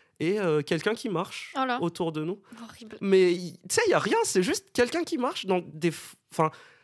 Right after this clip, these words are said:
Speaker 1: la télé, je, je sais pas si c'est arrivé une fois, et du coup, dans mes souvenirs, euh, c'est comme ça.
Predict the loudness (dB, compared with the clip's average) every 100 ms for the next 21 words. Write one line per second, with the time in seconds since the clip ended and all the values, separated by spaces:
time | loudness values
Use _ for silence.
0 | _ _ 2 2 2 2 2 0 -2 -2
1 | 0 2 0 0 -2 0 0 0 0 0
2 | 0 0 -4 -2 -2 0 0 0 -2 -4
3 | -4 -8 -2 0 0 -2 -4 -6 -4 -2
4 | -2 -2 -2 -2 -2 -6 -6 -8 -6 -6
5 | -4 -6